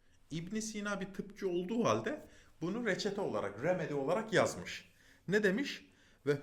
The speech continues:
hüsnül kavli", yani kavillerin güzel olanı, "fi kısaril kelam", yani kısa olanı.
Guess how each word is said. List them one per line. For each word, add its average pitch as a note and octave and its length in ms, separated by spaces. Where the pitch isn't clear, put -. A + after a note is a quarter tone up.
hüsnül D#3 640
kavli", G#3 640
yani A2 300
kavillerin C3 720
güzel C#3 300
olanı, D#3+ 520
"fi A#3 500
kısaril G#3+ 560
kelam", A#2+ 480
yani C3 260
kısa A3 240
olanı. E2+ 400